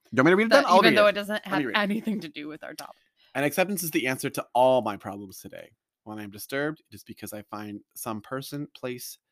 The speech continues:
Speaker 1: thing, or situation, some fact of my life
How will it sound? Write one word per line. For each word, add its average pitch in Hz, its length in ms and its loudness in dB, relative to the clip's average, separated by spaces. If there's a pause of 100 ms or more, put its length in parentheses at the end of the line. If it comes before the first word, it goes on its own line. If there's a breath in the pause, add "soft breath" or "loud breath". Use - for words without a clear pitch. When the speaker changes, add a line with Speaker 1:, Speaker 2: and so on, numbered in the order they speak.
(180)
Speaker 1:
thing, 139 280 -6
or 104 120 -12
situation, 110 720 -10 (460)
some 113 240 -8
fact 117 280 -2
of 139 60 -10
my 147 140 -2
life 117 260 -2